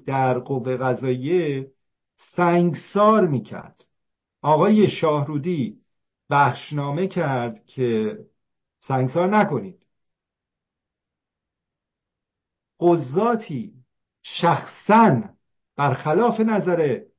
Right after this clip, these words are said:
شاهرودی رفتن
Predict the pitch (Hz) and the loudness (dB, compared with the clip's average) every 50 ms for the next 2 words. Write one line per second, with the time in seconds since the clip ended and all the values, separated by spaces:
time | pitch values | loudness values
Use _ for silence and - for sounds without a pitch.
0 | _ _ - - - 131 117 113 117 120 107 98 127 139 135 113 104 95 - - | _ _ -16 -10 -6 -4 -4 -4 -6 -8 -10 -8 -8 -8 -8 -8 -8 -10 -14 -18
1 | _ _ _ _ _ _ _ _ _ _ _ _ - 131 120 135 170 190 185 - | _ _ _ _ _ _ _ _ _ _ _ _ -6 -2 0 2 2 2 2 0
2 | - 170 147 127 117 110 104 - - | -2 -2 0 0 0 -2 -4 -8 -14